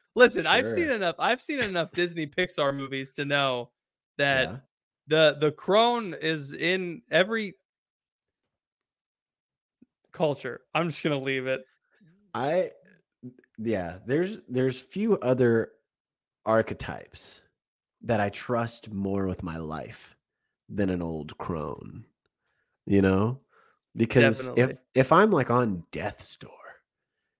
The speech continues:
Speaker 2: and I'm
Speaker 1: Yeah.
Speaker 2: dying
Speaker 1: Oh, yeah.
Speaker 2: and I'm, and I'm in the streets and I'm eating slop and I, and
Speaker 1: Mm-hmm.
Speaker 2: a crone finds me, especially some type of babushka or, or as
Speaker 1: East-,
Speaker 2: you've,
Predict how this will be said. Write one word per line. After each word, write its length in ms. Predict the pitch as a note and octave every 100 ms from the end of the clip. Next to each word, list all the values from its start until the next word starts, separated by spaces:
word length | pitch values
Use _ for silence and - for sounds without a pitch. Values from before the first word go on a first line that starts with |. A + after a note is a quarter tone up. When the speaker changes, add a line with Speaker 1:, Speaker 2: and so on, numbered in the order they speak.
| -
Speaker 2:
and 80 | F#2+
I'm 160 | C3
Speaker 1:
Yeah. 200 | E3 E3
Speaker 2:
dying 120 | - - _ _ _ _ _ -
Speaker 1:
Oh, 160 | A#3+
yeah. 140 | C3+ F#2+
Speaker 2:
and 80 |
I'm, 260 | A2 B2 A2 - _
and 100 | A2
I'm 140 | C#3+ E3
in 80 | A2
the 80 |
streets 320 | F2+ - G2 -
and 100 | G2+
I'm 100 | G#2
eating 280 | G2 C#2+
slop 840 | - - - - - - D2 - - _ _ _ _ _ _ _ _ _ _ - -
and 160 | G2+
I, 80 | A2+
and 80 | C#3+
Speaker 1:
Mm-hmm. 60 | G#2+
Speaker 2:
a 60 | G2
crone 600 | - A#2+ A#2+ C3+ D#3+ E3+
finds 420 | D3+ D#3+ E3 D#3+
me, 260 | F3+ F#3+ - _ _ _ _ _ _ _
especially 840 | A3 G3 - A3+ G3+ E3+ A#2+ F#2 - _ _
some 220 | - C#3 A#2
type 220 | A2 G#2
of 140 | F2
babushka 720 | F2 F#2 G#2+ - - G#2 G2+ - _ _ _ _ _ _
or, 500 | - G#2+ G2 F#2 F2 - -
or 180 | G#2+ -
as 200 | A2+ A#2
Speaker 1:
East-, 80 | G3
Speaker 2:
you've, 240 | A#2+ A2+